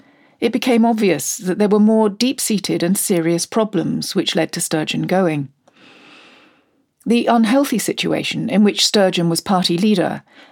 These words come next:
and her husband, Peter Murrell, was chief executive, led to serious problems for the party, where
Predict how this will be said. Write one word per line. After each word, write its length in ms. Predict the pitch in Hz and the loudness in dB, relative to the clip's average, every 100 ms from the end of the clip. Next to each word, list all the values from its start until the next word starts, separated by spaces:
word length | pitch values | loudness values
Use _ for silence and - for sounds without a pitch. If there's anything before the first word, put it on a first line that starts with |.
| - | -2
and 160 | 196 | 0
her 140 | 190 175 | 2 2
husband, 500 | 196 - 165 160 - | 0 -2 -4 -4 -4
Peter 260 | - 180 170 | -2 -2 0
Murrell, 440 | 185 196 165 165 208 | 2 2 0 -2 -4
was 180 | 175 | -4
chief 320 | - - 180 175 | -2 -2 -2 -4
executive, 720 | - 226 - 185 160 156 - _ - - _ - | -4 -4 -4 -6 -6 -8 -14 _ -20 -20 _ 0
led 220 | 220 220 | 0 2
to 160 | 233 208 | 0 0
serious 420 | - 262 262 254 | 0 0 0 -4
problems 540 | - 233 202 165 156 | -2 -2 0 -4 -4
for 100 | 196 | -4
the 80 | 185 | -4
party, 560 | 196 185 175 - - - - - - | -2 0 0 -2 -6 -10 -20 -12 0
where 300 | 180 175 | 2 2